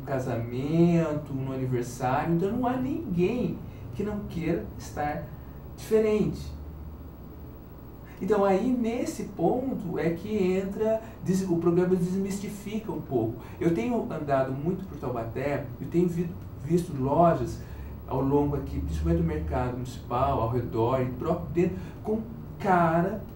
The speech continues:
de roupa de marca. Então, ah, tem uma, uma grife italiana chamada Miu Miu e a Prada, que fazem meio, bastante coisa, bastante romântica. Eu vejo roupas que tem a cara da Miu Miu,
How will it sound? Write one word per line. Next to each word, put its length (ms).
de 400
roupa 340
de 140
marca. 560
Então, 220
ah, 120
tem 160
uma, 280
uma 180
grife 380
italiana 520
chamada 680
Miu 220
Miu 460
e 100
a 60
Prada, 540
que 120
fazem 300
meio, 280
bastante 340
coisa, 200
bastante 320
romântica. 600
Eu 140
vejo 420
roupas 840
que 120
tem 200
a 80
cara 380
da 140
Miu 180
Miu, 460